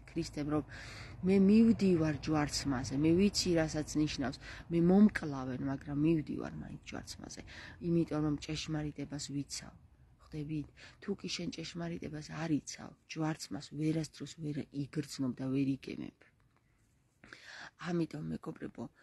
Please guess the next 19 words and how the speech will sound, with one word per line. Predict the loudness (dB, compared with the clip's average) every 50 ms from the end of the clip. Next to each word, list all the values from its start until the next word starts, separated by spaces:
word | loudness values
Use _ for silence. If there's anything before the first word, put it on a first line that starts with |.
| -18 _
ვისაც | -6 -4 -2 -2 -4 -4 -6
გონია, | -6 -2 0 0 2 2 2 0 -2
რომ | -2 -4 -2 -2
ამას | -2 -2 -2 -2 -4 -6
სოფლის, | -6 -6 -6 -6 -8 -8 -6 -6 -4 -4 -6
ა, | -8 -12 -16 -18 -16 -16 -16 -10 -6 -4 -2 -2 -2 -4
ქრისტეს | -6 -6 -4 -4 -4 -4 -4 -6 -6 -6 -6 -4
ემსახურება, | -4 -4 -4 -4 -4 -8 -6 -2 0 2 2 2 2 0 -2 -8
ა, | -8 -10 _ _ _ _ _ _ _ _ _ -8 -6 -6 -4 -4 -6 -4 -4 -4
ეკლესიაში | -6 -4 -4 -6 -6 -6 -6 -8 -8 -8 -6 -6 -4
მისვლით | -4 -2 -2 -4 -4 -4 -6 -6 -6
და | -8 -10 -8
მერე | -6 -4 -4 -4 -4 -4
იმ, | -2 0 0
ა, | -2 -2 -6 -12 -20 -20 -20 -16 -10 -6 -4 -4 -4 -4
ქრისტეს | -6 -6 -6 -6 -6 -4 -6 -8 -10 -8
დაკლით | -6 -4 -2 -2 -2 -2 -4 -6 -6 -6 -6
და | -10 -14 -12
ჭამით, | -10 -8 -6 -2 0 2 4 4 4 2 0 -4 -8 -20